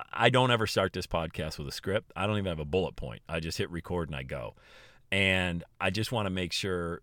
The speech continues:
that the message you get and the message that you receive is always one of motivation, inspiration,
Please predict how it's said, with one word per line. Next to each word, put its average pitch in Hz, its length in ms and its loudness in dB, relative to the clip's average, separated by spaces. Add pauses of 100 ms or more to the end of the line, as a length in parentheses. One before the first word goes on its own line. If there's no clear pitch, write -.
that 78 320 -6
the 85 80 -8
message 98 460 2
you 143 160 2
get 76 340 -6 (140)
and 87 100 -6
the 87 60 -4
message 95 320 -2
that 80 100 -8
you 104 160 -2
receive 85 400 -6
is 78 100 -8
always 85 300 -4
one 82 180 -6
of 76 160 -8
motivation, 87 540 -2
inspiration, 78 680 -8